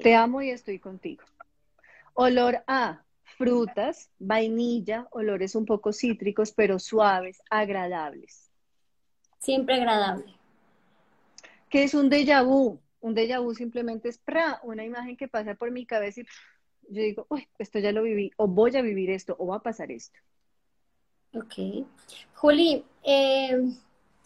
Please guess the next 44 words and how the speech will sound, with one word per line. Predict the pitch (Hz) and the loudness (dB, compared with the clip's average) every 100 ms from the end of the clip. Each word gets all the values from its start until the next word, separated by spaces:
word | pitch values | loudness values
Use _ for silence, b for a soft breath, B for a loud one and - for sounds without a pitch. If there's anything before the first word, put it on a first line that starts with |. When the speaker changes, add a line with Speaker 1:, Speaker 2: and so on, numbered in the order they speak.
| _ | _
Speaker 2:
¿puedo | - 302 330 | 4 4 4
hablarle? | 370 330 302 359 403 | 2 -2 -4 -4 -6
¿Debo | 302 254 269 | -6 -6 -6
hablarle? | 269 277 269 285 | -6 -8 -8 -10
¿Debo | 254 254 | -6 -6
rezarle? | 285 262 - 240 233 247 254 247 240 | -6 -10 -12 -10 -8 -8 -10 -10 -6
¿Debo | 240 240 | -6 -4
rezar | 254 247 240 220 | -6 -6 -6 -6
la | 233 | -4
oración? | 247 226 226 247 233 | -4 -6 -6 -6 -6
¿Cómo, | 240 247 247 | -6 -6 -6
cómo | - 277 277 269 | -4 -4 -4 0
yo | 285 | 0
lo | 277 269 | 2 0
invoco? | 262 240 269 - 226 | 2 2 2 0 -12
¿Cómo | - 262 | -16 -14
yo | 277 285 | -6 -2
invoco | 269 262 262 | 2 2 2
a | 254 | -4
mi | 233 | -6
ángel | 233 240 | -8 -10
de | 226 | -8
la | |
guarda? | 220 240 - | -2 0 0
Speaker 1:
Bien. | - | -6
Speaker 2:
Yo | |
sé | - 262 - | -12 -16 -2
que | 302 | 0
siempre | 311 - 294 | 2 2 0
está | - | -2
conmigo, | - 262 302 240 | -4 -2 0 0
pero | 240 226 226 b b b | -2 -4 -6 b b b
¿le | - 262 | -2 0
puedo | 262 277 | 4 6
hablar | 330 311 311 330 | 6 4 0 -2
como | 339 311 | -6 -10
si | 302 262 | -10 -8
fuera | 247 262 | -6 -6
un | |
amigo | 269 277 311 - | -8 -8 -8 -4
o, | 285 254 269 | -2 -2 -2
o | 254 | -2
mejor | 247 247 247 | -2 -4 -4
mentalmente? | 254 254 247 240 226 196 - | -4 -6 -6 -6 -8 -10 -12